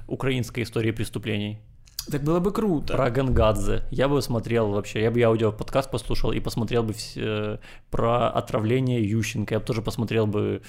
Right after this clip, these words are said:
Speaker 1: очень... Ну, понимаешь, о чем я говорю?
Speaker 2: Я понимаю, но
Speaker 1: Но,
Speaker 2: как
Speaker 1: э,
Speaker 2: будто бы
Speaker 1: э,
Speaker 2: кажется... Ну, у нас же вышел там фильм про Стуса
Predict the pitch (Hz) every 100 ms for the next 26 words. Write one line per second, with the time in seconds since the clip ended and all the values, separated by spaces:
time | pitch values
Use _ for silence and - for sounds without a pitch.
0 | - - - - - 160 135 - - -
1 | 117 143 - 151 113 104 104 - - -
2 | - - - 170 170 180 175 151 131 160
3 | 180 190 - 170 170 170 170 170 165 165
4 | 160 160 - - _ - 143 156 220 143
5 | 143 - 147 151 160 175 196 208 208 196
6 | 202 269 196 170 147 208 185 165 - 214
7 | 208 - -